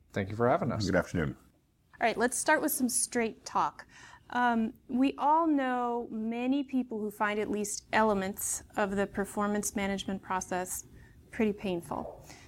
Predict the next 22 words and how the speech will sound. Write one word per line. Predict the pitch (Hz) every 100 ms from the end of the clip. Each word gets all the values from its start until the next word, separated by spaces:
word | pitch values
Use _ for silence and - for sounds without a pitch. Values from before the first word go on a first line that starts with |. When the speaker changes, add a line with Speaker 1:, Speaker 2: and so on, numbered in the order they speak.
| - 220
Speaker 3:
And | 214
many | 220
of | 220
us | 214 -
have | 214 196
colleagues | 202 190 190 -
who | 202
suffer | - 196 202
from | 190 - 190 190 185 - - - - -
a | 196
version | 202 208 202 202 190
of | 185
seasonal | - - 208 202 196 190 190 196
affective | 202 - 202 - 226 196
disorder | 220 - 311 294 285
that | 254
begins | 247 208 202 -
to | 190
manifest | 196 254 302 311 320 302 -
in | 285
the | 277
fall | 269 262 254 240 240